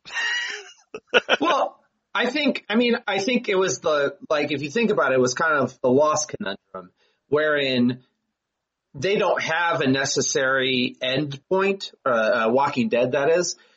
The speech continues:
Speaker 2: Um, it was doing really great, and I think they wanted to keep it going indefinitely. So you can't build to an end point. It was the same thing with Lost. Lost got, like, really slow and kind of boring, and then they were like, "All right, we're gonna end this in two years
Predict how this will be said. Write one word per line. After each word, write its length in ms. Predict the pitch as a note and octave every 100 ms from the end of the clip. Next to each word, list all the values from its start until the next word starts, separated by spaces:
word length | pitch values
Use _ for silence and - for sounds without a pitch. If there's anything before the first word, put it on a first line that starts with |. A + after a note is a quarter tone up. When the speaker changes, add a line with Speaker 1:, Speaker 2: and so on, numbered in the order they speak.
| _ _ -
Speaker 2:
Um, 340 | B2+ A2+ A#2
it 80 | C#3+
was 180 | D3+ C3+
doing 240 | D#3+ D#3
really 260 | D3 C#3+ C3
great, 280 | A#2+ C3 D3
and 100 | C3+
I 60 |
think 180 | B2 C3
they 120 | C3
wanted 380 | A#2+ A#2+ A#2+ A2+
to 80 | A2+
keep 240 | - C#3
it 120 | A#2 G#2
going 540 | A#2 A#2+ A#2 A#2+ A2+ - - _ _ _ _
indefinitely. 800 | C#3 A#2+ D3+ D#3 B2+ A2+ A2 G2+
So 160 | -
you 160 | F3 D#3+
can't 320 | - G3 D3
build 260 | D3+ D#3 D3
to 100 | C#3
an 60 | C3+
end 200 | D#3 C#3+
point. 200 | G2 - - _ -
It 60 |
was 120 | A#3+ F3+
the 60 |
same 220 | - G3+
thing 140 | F3+ D#3+
with 160 | C3 B2
Lost. 500 | E3 A#2 A2 - -
Lost 280 | C#3+ D#3 D#3
got, 120 | D3
like, 160 | C3 B2
really 380 | A#2+ D3 F3 B2
slow 760 | - C#3+ E3+ D3 A2 G#2+ A#2 - _ _ _ _ _
and 140 | A#2+ -
kind 160 | C3+
of 100 | A#2
boring, 540 | C3+ D#3+ C#3 A#2+ A#2 A2+
and 160 | A2+
then 80 | B2
they 80 | B2
were 120 | B2+
like, 240 | B2 A2+ -
"All 80 | C#3+
right, 300 | D3 A#2+ - -
we're 120 | C3+
gonna 220 | D#3 C#3+ D3
end 240 | D3 C#3
this 420 | C3 A#2+ - - -
in 320 | B2 A#2 A2 _
two 180 | - C3+
years 260 | B2 A#2+